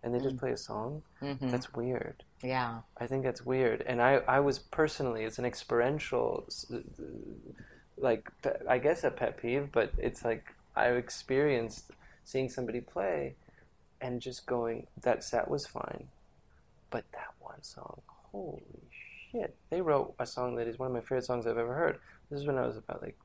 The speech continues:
Speaker 1: seventeen. And then
Speaker 2: Pre-Shazam is your point. Yeah,
Speaker 1: Pre-Shazam.
Speaker 2: pre-Shazam.
Speaker 1: This is when the world was black and white.
Speaker 2: <laughs>
Speaker 1: And I, you know, y-, a year went by, and I'm going, "This person is, like, basically one of the best songs I've ever heard." And a year goes by, and I discover,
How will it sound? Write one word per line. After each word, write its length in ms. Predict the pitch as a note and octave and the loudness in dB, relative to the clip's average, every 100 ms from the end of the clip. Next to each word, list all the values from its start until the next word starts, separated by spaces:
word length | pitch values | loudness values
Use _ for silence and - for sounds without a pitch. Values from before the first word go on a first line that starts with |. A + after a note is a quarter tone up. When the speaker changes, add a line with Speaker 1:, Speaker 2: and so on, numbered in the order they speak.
| - | -20
Speaker 1:
seventeen. 580 | - - - - - - - - - - _ | -12 -8 -8 -10 -12 -14 -14 -20 -20 -20 _
And 260 | - A#2 A#2+ | -6 -4 0
then 320 | B2 A#2+ B2 A2+ _ - _ _ - _ | 0 -2 -6 -12 _ -20 _ _ -20 _
Speaker 2:
Pre-Shazam 960 | - D#3+ C#3 - B2 C3 A#2+ G#2 E2 G#2+ - - | 4 6 6 4 4 6 6 4 0 -4 -10 -10
is 160 | A#2 | -4
your 80 | G2+ | 2
point. 300 | C3+ C#3 - | 4 4 2
Yeah, 340 | C3+ A2+ A#2 | 2 2 4
Speaker 1:
Pre-Shazam. 0 | A#2 B2+ | 6 4
Speaker 2:
pre-Shazam. 600 | A#2+ A#2+ B2 A2+ G#2+ A2 | 2 -2 0 0 -2 -6
Speaker 1:
This 180 | C3+ - | -12 -10
is 160 | C3+ C3+ | -6 -2
when 100 | B2+ | 2
the 60 | |
world 220 | A#2 A#2+ | 6 4
was 120 | A2+ - | 4 0
black 300 | A2+ A#2 A#2+ | 2 2 2
and 100 | A2+ | -2
white. 280 | - - - - - | 4 4 2 -6 -6
Speaker 2:
<laughs> 300 | - - - | -6 -2 2
Speaker 1:
And 180 | C#3 C3 - | 2 2 2
I, 380 | C#3+ C#3+ C#3+ C#3 - - - _ - _ _ - | 4 6 6 2 -4 -14 -18 _ -20 _ _ 6
you 100 | G3 | 8
know, 120 | D#3 | 10
y-, 240 | C#3 D3 E3+ | 6 2 4
a 60 | |
year 380 | E3 F#3 B3+ D4 | 4 4 6 10
went 240 | G#3+ B2 A2 | 10 10 6
by, 240 | - - | 0 0
and 100 | - C#3 | 2 4
I'm 140 | C#3+ | 4
going, 260 | C#3+ C#3+ C#3+ | 6 4 4
"This 140 | G3 | 0
person 300 | - C#3+ C3 | -2 -6 -4
is, 80 | B2 | -2
like, 160 | B2+ - | -4 -2
basically 320 | E3 E3+ C3 | -4 -2 -2
one 120 | C3+ | 0
of 60 | C3 | 0
the 60 | |
best 220 | B2 B2+ | 0 0
songs 240 | - C#3 C3+ | 0 0 2
I've 120 | C3+ | 2
ever 160 | C3+ D3 | 2 4
heard." 220 | F3 - | 2 2
And 120 | C3 | 2
a 80 | C#3 | 2
year 280 | C#3 F3 G3 | 4 8 8
goes 180 | F3+ B2 | 8 4
by, 140 | A#2+ | 2
and 100 | A#2 | 2
I 80 | A#2 | 0
discover, 600 | A2 A2+ - A#2 A#2 A#2+ | -2 -6 0 2 2 0